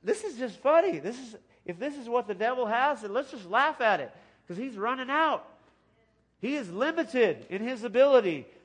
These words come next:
to oppose you. He is limited in his ability to confuse you and attack you and tempt you. He is limited. But God, our Lord, Jesus Christ,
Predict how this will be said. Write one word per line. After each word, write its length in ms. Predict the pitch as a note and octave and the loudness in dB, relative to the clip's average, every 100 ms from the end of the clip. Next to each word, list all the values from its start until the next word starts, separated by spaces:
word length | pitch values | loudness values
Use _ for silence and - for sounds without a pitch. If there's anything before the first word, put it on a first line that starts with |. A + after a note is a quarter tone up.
| - | -4
to 180 | A3 | 2
oppose 440 | G#3+ G#3+ A#3 A#3+ F#3 | 4 6 6 6 0
you. 360 | G#3+ F3 C3 - - _ _ _ _ _ - - _ _ _ _ _ _ _ _ _ _ | -2 0 -2 -10 -20 _ _ _ _ _ -20 -20 _ _ _ _ _ _ _ _ _ _
He 180 | A3+ C4+ | -4 -4
is 140 | A3 | -4
limited 600 | A3 D4+ D#4+ C#4 A#3 G#3+ | -2 -2 0 0 2 0
in 100 | G3+ | 0
his 180 | G#3+ F#3 | -4 -8
ability 520 | F3+ B3+ C4+ A#3 G3+ | -2 0 4 4 2
to 80 | F#3 | -4
confuse 640 | A3 G#3+ A3+ A#3+ B3 A#3 | -6 -6 -8 -6 -6 -6
you 220 | G3+ F#3+ F#3 | -6 -2 0
and 100 | F#3+ | 0
attack 500 | F#3+ B3 B3+ A#3+ - | 2 2 4 2 -4
you 240 | F#3+ F3 - - | -4 -4 -6 -4
and 200 | G3+ G3+ | -4 -4
tempt 320 | A3 A#3+ A3+ | -4 -4 -4
you. 160 | G#3 F3+ - - | -6 -6 -6 -6
He 180 | A3 D4+ | 0 2
is 240 | C#4+ F3+ | 2 -2
limited. 720 | G3 C#4+ E4 C#4+ G#3 E3+ B2 - - _ | 0 2 2 0 -2 -2 -2 -8 -20 _
But 300 | G3+ G#3 C#3+ | 2 2 4
God, 680 | A3 D4 D4 G#3+ F#3+ G#3+ G#3+ - | 8 10 12 10 8 6 0 4
our 240 | F#3+ G3 | 6 8
Lord, 540 | G3 A#3 C#4 A#3+ G3+ D#3+ | 8 8 8 8 6 0
Jesus 420 | G#3 B3 G3+ A3 | -6 -6 -6 -8
Christ, 500 | - B3+ B3+ B3+ A#3 | 2 6 8 6 2